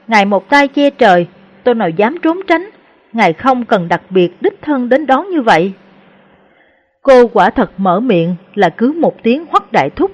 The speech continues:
ra phun a. Hoắc Phi Đoạt đanh mặt, lạnh giọng nói, "Buổi trưa tôi rất bận, cũng không phải đặc biệt đến đón em, chỉ là thuận đường thôi,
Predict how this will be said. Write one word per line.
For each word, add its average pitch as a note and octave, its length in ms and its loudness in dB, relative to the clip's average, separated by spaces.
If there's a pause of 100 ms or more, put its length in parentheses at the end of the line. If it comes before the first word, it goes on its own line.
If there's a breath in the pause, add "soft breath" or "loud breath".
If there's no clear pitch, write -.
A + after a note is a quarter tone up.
ra A3+ 260 2
phun A#3+ 420 -6
a. A#3+ 200 2 (800 soft breath)
Hoắc F4 220 -4
Phi A3+ 140 0
Đoạt E3+ 240 -2 (100)
đanh C4+ 260 0
mặt, F3+ 200 -2 (320)
lạnh F3 260 0
giọng E3+ 260 -2
nói, A3 280 -2 (640 soft breath)
"Buổi G3+ 200 2
trưa A#3 280 2
tôi G3 160 -2
rất F4+ 240 -4
bận, F3 260 0 (340)
cũng G3+ 160 -6
không C4 240 -4
phải F3+ 220 2
đặc F3 200 0
biệt E3 180 -2
đến A3 160 -2
đón A#3+ 200 0
em, A3 220 -2 (480 soft breath)
chỉ G3+ 200 4
là G3 260 4
thuận F3 300 -6
đường F3+ 220 0
thôi, G3 280 -4